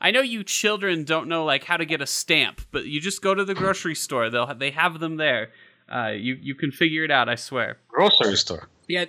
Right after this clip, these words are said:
Speaker 1: Oh, oh, yeah. That's right. 'Cause we have the Amazon grocery now. Um,
Speaker 2: Yeah, they, they don't go to that.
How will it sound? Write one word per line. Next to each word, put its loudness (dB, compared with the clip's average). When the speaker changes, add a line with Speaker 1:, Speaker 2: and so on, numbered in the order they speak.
Speaker 1:
Oh, 4
oh, 4
yeah. -2
That's -4
right. 2
'Cause -6
we -2
have 2
the 2
Amazon 4
grocery 0
now. -2
Um, 2
Speaker 2:
Yeah, 4
they, 2
they 0
don't 4
go -4
to -10
that. -4